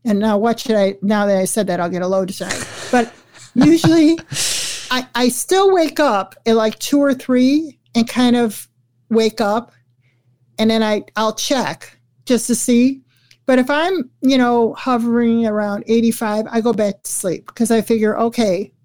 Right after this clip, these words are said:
Speaker 1: I'll hear the alarm if it goes low." And it doesn't, you know, because when you have your blood monitor, there's no way I would have known what I was in the middle of the night.
Speaker 2: Yeah. So you're still setting alarms to wake up in the middle of the night?
Speaker 1: No,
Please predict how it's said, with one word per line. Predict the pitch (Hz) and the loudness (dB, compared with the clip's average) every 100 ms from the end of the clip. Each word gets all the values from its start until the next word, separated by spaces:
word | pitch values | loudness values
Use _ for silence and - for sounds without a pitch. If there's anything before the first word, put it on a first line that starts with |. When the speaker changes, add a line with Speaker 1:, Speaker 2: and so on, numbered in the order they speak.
| _ _ _ | _ _ _
Speaker 1:
I'll | 226 233 | -2 2
hear | 254 294 | 2 4
the | 262 | 2
alarm | 233 196 190 | 2 2 0
if | 190 196 | -4 -4
it | |
goes | 190 165 - | -6 -6 -6
low." | 165 - - _ _ _ | -8 -8 -14 _ _ _
And | 240 | 0
it | 254 247 | 0 2
doesn't, | 302 359 240 - - - _ | 0 0 -4 -6 -14 -20 _
you | 285 | 0
know, | 262 208 - | 0 -2 -4
because | 240 247 226 - _ _ | -2 0 0 -4 _ _
when | 220 254 | 0 4
you | 247 247 | 6 6
have | 247 226 | 4 2
your | 226 214 208 - _ _ _ _ _ - | 0 0 -2 -10 _ _ _ _ _ -4
blood | 247 339 | -2 0
monitor, | 285 208 190 208 220 - - - | 0 0 -2 -4 -6 -12 -10 0
there's | 320 330 | 0 2
no | 330 | 2
way | 330 | 2
I | 320 | 4
would | 311 | 2
have | 311 | 4
known | 277 302 330 | 4 4 2
what | 285 | 2
I | 214 | 2
was | 196 196 | 2 0
in | 208 | 0
the | 190 | 0
middle | 185 185 170 | 0 -2 -4
of | |
the | 156 | -6
night. | 196 - - _ - | -8 -12 -18 _ -6
Speaker 2:
Yeah. | - - 101 92 - _ _ _ _ | -2 0 -2 -6 -12 _ _ _ _
So | - 147 | 0 4
you're | 170 | 4
still | - 180 | 4 4
setting | 170 175 160 | 4 4 4
alarms | 139 147 147 - | 4 4 4 4
to | |
wake | 123 127 131 | 2 2 2
up | 123 | 0
in | 120 | 0
the | |
middle | 117 113 107 | 0 -2 -4
of | 104 | -4
the | |
night? | 110 110 | -4 0
Speaker 1:
No, | 254 330 277 | 2 4 2